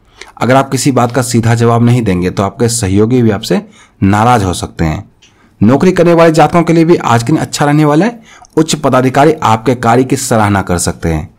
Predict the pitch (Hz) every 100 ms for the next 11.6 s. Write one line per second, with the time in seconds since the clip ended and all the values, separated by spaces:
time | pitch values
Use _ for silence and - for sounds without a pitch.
0 | _ _ _ - 120 123 139 139 127 139
1 | 135 135 156 - 117 113 113 131 113 95
2 | 82 82 - _ _ _ _ - 135 180
3 | 165 180 143 143 143 156 147 147 151 147
4 | 127 117 120 147 143 147 139 151 220 -
5 | _ _ - - 143 143 - - 135 -
6 | - 123 98 123 107 95 85 85 - -
7 | - - _ _ _ _ 107 95 - 131
8 | 185 147 104 101 143 175 147 147 - 87
9 | - - _ - - 127 147 147 139 147
10 | 156 151 139 160 160 151 - 127 117 117
11 | - 131 127 127 139